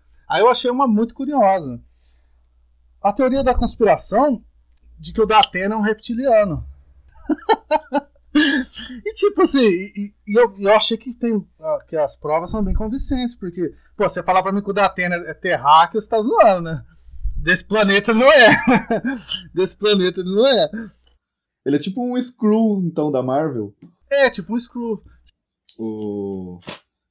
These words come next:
Speaker 2: eu trouxe mais uma aqui que eu acho que é, essa é boa, hein?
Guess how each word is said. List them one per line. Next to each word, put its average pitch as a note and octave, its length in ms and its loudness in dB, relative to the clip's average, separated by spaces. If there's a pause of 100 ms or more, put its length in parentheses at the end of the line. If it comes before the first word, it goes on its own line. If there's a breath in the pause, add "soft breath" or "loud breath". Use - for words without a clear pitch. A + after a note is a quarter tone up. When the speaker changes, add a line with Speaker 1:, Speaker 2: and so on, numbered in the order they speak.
(120)
Speaker 2:
eu A#2+ 120 -8
trouxe D#3 920 0 (960)
mais A#2 220 -8
uma A#2+ 120 -10
aqui A#2 160 -12
que C3 80 -8
eu C#3 60 -2
acho C#3 160 -4
que C#3+ 80 -2
é, C3+ 160 -2
essa B2+ 200 -2
é - 20 -2
boa, D3 260 2
hein? E3 200 -4